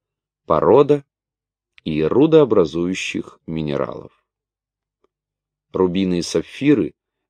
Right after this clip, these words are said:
это яркие, чистые, прозрачные, а потому и драгоценные корунды. А корундовые породы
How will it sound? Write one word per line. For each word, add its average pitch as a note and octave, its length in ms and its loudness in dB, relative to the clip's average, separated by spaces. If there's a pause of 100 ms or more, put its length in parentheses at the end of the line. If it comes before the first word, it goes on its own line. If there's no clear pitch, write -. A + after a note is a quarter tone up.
это D#2+ 260 -2
яркие, A#2 840 -2 (480)
чистые, G2+ 680 -2
прозрачные, D#2+ 1000 -4 (760)
а F2 120 -4 (180)
потому C#3 400 2
и F#3+ 60 0
драгоценные G#2+ 960 0
корунды. F#2 640 -2 (1040)
А F2 260 -8
корундовые G#2 720 4
породы D2+ 520 -4